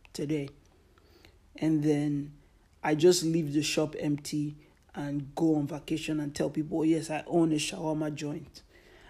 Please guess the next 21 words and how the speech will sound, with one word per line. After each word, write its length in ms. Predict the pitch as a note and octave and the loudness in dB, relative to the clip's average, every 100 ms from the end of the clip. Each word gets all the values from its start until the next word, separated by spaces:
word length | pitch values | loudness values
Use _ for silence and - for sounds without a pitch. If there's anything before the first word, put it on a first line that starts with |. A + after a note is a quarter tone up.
| - - | -8 2
I 140 | F#3 | 4
have 240 | A3 A#3+ | 6 2
to 80 | - | 2
be 160 | E3+ E3+ | -2 0
there 280 | D3+ F3+ F#3 | 6 8 8
physically 640 | F3+ F3 E3 - F3+ F3 | 4 0 -2 0 0 0
on 380 | - D3+ D3 D3 | 0 2 2 0
ground 340 | C#3 D#3+ E3 D#3+ | 2 4 4 2
to 80 | |
make 240 | D#3 E3 D#3+ | 2 2 0
sure 180 | - D#3 | -2 -2
that 140 | D#3 | -2
the, 100 | D3+ | -4
the 320 | D3 C#3+ D#3 | -6 2 2
processes 720 | D3+ - E3 E3 F3 - E3+ | 2 2 2 2 -2 -2 -4
of 140 | D#3 D3+ | -4 -2
that 120 | D#3+ | -4
shawarma 460 | - D#3 D#3+ D#3+ D#3 | -4 -2 -2 -2 -4
shop 260 | - C#3+ | -6 -10
are 120 | - D3 | -10 -8
working. 360 | D3+ D3 - | -8 -10 -20